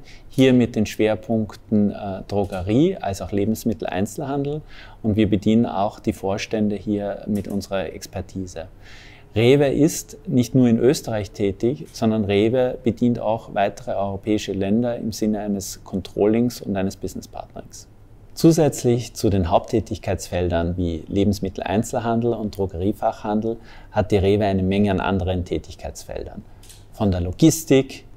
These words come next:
Fleischproduktion bis hin zu den Mediengesellschaften, das heißt Radiowerbung o-, oder aber auch Agenturservices,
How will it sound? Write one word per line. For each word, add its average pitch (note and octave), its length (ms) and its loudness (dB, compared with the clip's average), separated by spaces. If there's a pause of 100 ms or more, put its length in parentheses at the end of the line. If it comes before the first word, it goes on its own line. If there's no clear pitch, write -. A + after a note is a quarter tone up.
(480)
Fleischproduktion G#2+ 1300 0 (240)
bis D3+ 220 4
hin C#3 220 6
zu - 120 -4
den G#2+ 140 6
Mediengesellschaften, G#2 1300 0
das - 180 -12
heißt F2 300 -10 (180)
Radiowerbung G2+ 880 2 (340)
o-, A#2 280 4 (120)
oder A#2+ 340 4
aber G2+ 280 0
auch F#2 300 -4 (100)
Agenturservices, G#2 1400 0